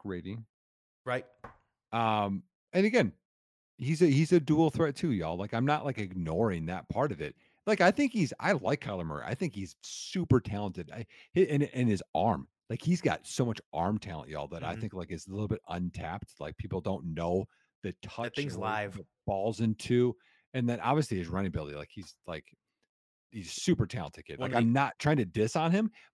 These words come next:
Speaker 1: but he's not the generational
Speaker 2: No.
Speaker 1: guy. He's not. He's very good.
Speaker 2: It's
Speaker 1: But that, you have to weigh that. Like, that's in the range of outcomes here. It's not all gonna be Pat Mahomes.
Speaker 2: No. That
Speaker 1: You, you could
Speaker 2: tag,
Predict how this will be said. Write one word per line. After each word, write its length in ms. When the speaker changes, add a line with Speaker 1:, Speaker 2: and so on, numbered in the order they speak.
Speaker 1:
but 100
he's 200
not 440
the 100
generational 1400
Speaker 2:
No. 300
Speaker 1:
guy. 400
He's 200
not. 200
He's 180
very 300
good. 360
Speaker 2:
It's 120
Speaker 1:
But 180
that, 300
you 80
have 120
to 80
weigh 200
that. 200
Like, 200
that's 260
in 80
the 120
range 260
of 80
outcomes 380
here. 180
It's 160
not 160
all 180
gonna 160
be 100
Pat 220
Mahomes. 540
Speaker 2:
No. 220
That 240
Speaker 1:
You, 120
you 60
could 40
Speaker 2:
tag, 420